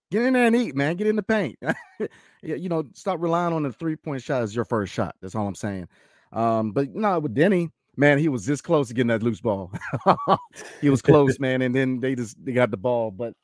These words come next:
Speaker 1: now Denny, like you said, LeBron's just one of those guys, man, where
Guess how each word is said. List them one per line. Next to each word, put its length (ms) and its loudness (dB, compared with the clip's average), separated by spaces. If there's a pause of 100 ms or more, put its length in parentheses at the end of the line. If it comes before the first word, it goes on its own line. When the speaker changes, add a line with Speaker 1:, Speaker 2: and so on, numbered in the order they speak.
(180)
Speaker 1:
now 120 -4
Denny, 480 2 (240)
like 140 0
you 60 -2
said, 200 2
LeBron's 480 0
just 140 -6
one 140 0
of 60 2
those 100 -4 (140)
guys, 380 4
man, 200 0
where 300 -2